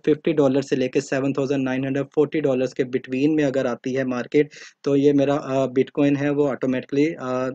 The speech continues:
बिक जाएगा, ठीक है। अगर ये एट थाउजेंड फ़ाइव हंड्रेड डॉलर पे पहले या चला जाता है, पंप हो जाता है, तो मेरा फिर भी altcoin जो है वो बिक जाएगा,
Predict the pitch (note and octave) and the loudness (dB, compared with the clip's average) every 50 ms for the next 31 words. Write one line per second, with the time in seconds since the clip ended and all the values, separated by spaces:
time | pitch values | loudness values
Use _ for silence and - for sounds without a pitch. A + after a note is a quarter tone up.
0 | C#3+ C#3+ C3 B2 D3 C#3+ - C#3 A#2+ A#2+ A2 G2+ G2+ G2 G2+ G2 G2 - - - | -8 -10 -2 0 0 0 0 -2 -2 -2 -4 -4 -4 -6 -6 -8 -10 -10 -8 -8
1 | B2 - F3+ F#3+ G3+ - - - - - - D#3 D3+ E3 D#3+ E3+ F3+ F3+ - D3+ | -6 -4 -2 -4 -4 -6 -10 -20 -14 -2 0 4 4 6 6 6 4 2 4 4
2 | D3+ D3 D3+ - D#3 D3+ D#3+ D3+ C#3+ - C#3 B2+ C3 C#3 D#3+ D#3+ D#3+ D#3 D#3+ D3+ | 2 2 4 4 2 2 2 0 0 0 0 0 0 0 0 0 0 2 2 2
3 | C#3+ C#3+ D3 C#3+ C#3+ D3 D3 - A#2+ A2+ A2+ B2+ C#3 D3 C#3+ - E3 C#3+ D3 D3 | 2 2 2 4 2 2 2 2 -6 -6 -2 0 0 0 0 0 0 2 2 2
4 | C#3+ D3+ D3 C#3+ C#3 D#3 D3 C#3+ - D#3 D3 D3+ D3 D3+ D#3 C#3+ C#3 C#3+ C#3 C#3 | 2 2 2 2 2 0 -2 -2 0 0 0 0 2 4 2 4 4 2 2 0
5 | C#3 C#3 - D3 D#3+ E3 D#3 D3 C#3+ _ - - D3+ D3 D3 C#3+ C#3 C#3 C#3+ C#3+ | 0 -2 -2 -4 -4 -4 -8 -12 -14 _ -8 -4 -2 0 0 0 0 -2 -2 -6
6 | - _ _ - - F3 E3+ F3 F#3+ F3 D#3 C3+ B2+ - C3+ C3 C3 B2 C3+ C3+ | -8 _ _ -2 -2 -2 0 2 2 2 2 2 2 -4 -4 -4 -4 -2 -2 -4
7 | C3+ C3 C3 C3 B2 A#2+ B2 A2+ - A2+ G#2 G#2 G2+ G#2 G#2+ A2 | -4 -4 -4 -6 -6 -6 -6 -6 -6 -6 -6 -4 -6 -6 -8 -10